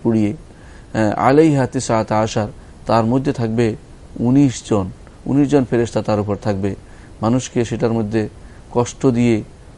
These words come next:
সেই উনিশ জন সাহাব-, উনিশ জন ফেরেশতা থাকবে পাহারাদার, তারা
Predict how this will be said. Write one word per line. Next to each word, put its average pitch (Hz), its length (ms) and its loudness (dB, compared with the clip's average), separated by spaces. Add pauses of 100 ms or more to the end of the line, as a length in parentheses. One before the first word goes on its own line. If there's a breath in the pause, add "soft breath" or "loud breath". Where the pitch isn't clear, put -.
(260)
সেই 113 340 0 (100)
উনিশ 131 300 4
জন 131 260 2 (220)
সাহাব-, 120 400 -2 (120)
উনিশ 139 340 2
জন 127 240 2 (120)
ফেরেশতা 147 340 -2
থাকবে 117 260 -6
পাহারাদার, 117 500 0 (400 loud breath)
তারা 117 220 2